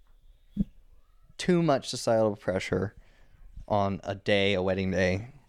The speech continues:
on an engagement. I f-, five months felt like torture. <laughs> And a lot of people would say that's a short engagement, but I wanted one month, and that would have been long for me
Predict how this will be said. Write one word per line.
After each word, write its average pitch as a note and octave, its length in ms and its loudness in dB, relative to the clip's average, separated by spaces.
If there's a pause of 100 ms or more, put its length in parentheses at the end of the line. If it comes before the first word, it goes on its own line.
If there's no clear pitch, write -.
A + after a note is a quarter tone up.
(140)
on G#2 160 2
an G2 100 4
engagement. F#2 640 0 (920)
I G3 60 -2
f-, - 180 -6 (480)
five C3 280 2
months B2+ 300 -2
felt A#2+ 240 2
like G#2 200 0
torture. F2+ 600 -2
<laughs> - 60 -18 (1120)
And F#2+ 720 2 (640)
a G2+ 60 -4
lot G2+ 160 4
of C3+ 80 -2
people A#2 140 0
would G#2+ 140 0
say G#2 140 0
that's G2+ 240 -2
a G2 80 -4
short A2+ 300 2
engagement, G#2 720 0
but F2+ 260 0
I G#2 140 2
wanted G#2 440 0
one G2 200 4
month, B1+ 360 -4 (320)
and G#2+ 160 -6
that A#2 160 6
would G#2+ 120 -2
have F#2+ 80 -8
been F#2+ 160 -4
long D#2+ 380 -6 (100)
for A2+ 160 6
me F2+ 260 -4